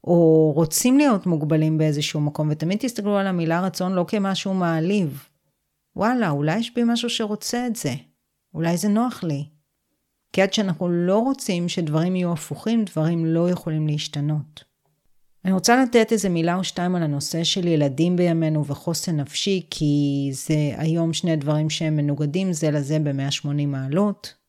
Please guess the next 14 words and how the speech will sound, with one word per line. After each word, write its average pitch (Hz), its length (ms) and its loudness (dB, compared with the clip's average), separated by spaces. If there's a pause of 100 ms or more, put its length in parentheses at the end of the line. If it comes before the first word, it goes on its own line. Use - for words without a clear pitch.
(500)
ילדים 170 680 0
בימינו 156 440 0
יש 151 140 -6
להם 151 180 -4
חוסן 151 340 -6
נפשי 156 340 -6
מאוד, 190 520 -2
מאוד, 151 260 0
מאוד 143 300 -2
נמוך, 151 600 -2 (420)
לא 160 280 6
לכולם, 156 640 -2
לרבים 156 880 2
מאוד, 156 400 0